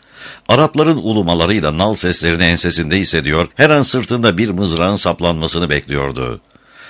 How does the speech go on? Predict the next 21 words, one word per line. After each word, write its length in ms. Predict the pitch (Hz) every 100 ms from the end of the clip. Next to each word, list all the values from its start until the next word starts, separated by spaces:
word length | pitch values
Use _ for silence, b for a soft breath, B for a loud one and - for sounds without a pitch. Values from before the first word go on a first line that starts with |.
| B
Arkaya 400 | - 80 98 92
bakamazdı, 640 | 90 120 117 71 60 67 -
kardeşini 460 | 85 80 87 98
tutmak 340 | 98 90 101 -
için 160 | 104
tüm 260 | - 151 110
dikkatini 400 | 107 101 107 101
vermesi 400 | 92 87 90 95
gerekiyordu. 760 | 78 73 76 71 67 65 60 - B B B B B
Onun 240 | 131 190 185
kollarının 540 | 147 143 131 127 147
arasından 540 | 90 76 80 76 80
kaydığını 500 | 71 85 76 80 78
hissettiyse 760 | 80 92 - 90 - 151 - 120
de 80 | 120
tutamadı. 640 | 95 90 78 69 67 60 B B B
Sonra 340 | - 170 170 147
birdenbire 480 | 143 170 147 135
Aboli'yi 480 | 76 98 131 117 120
yanında 380 | 95 95 78 92
buldu. 400 | 76 67 65 57